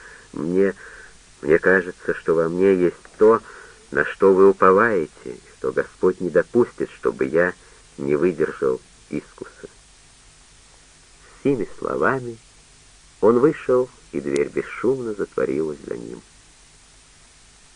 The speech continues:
Той поры водворился в душе Даниссана мир странный, который он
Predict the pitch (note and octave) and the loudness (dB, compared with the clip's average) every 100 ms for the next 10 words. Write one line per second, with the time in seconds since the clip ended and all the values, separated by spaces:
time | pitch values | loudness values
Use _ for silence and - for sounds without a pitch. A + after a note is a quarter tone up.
0 | - - - - G#2 D3 - B2+ A#2 A#2 | -20 -20 -20 4 8 8 6 0 0 0
1 | B2+ - - - D#2 E2 E2 F#2+ C3 - | -4 -8 -20 -6 -2 0 2 2 0 -2
2 | - F2+ E2 E2+ E2+ C#2+ C#2 C#2 - D2+ | -2 -2 -2 -2 0 0 -2 -6 -6 -2
3 | E2 E2 D2 C#2+ - - - C2+ C2+ - | 0 -2 -6 -10 -20 -20 -14 -8 -8 -8
4 | _ - E2 A#2+ A#2+ G#2+ G#2+ - - - | _ -4 0 0 -4 -6 -8 -10 -20 -20
5 | - - - E3+ D#3 D3 | -8 -4 -2 2 4 4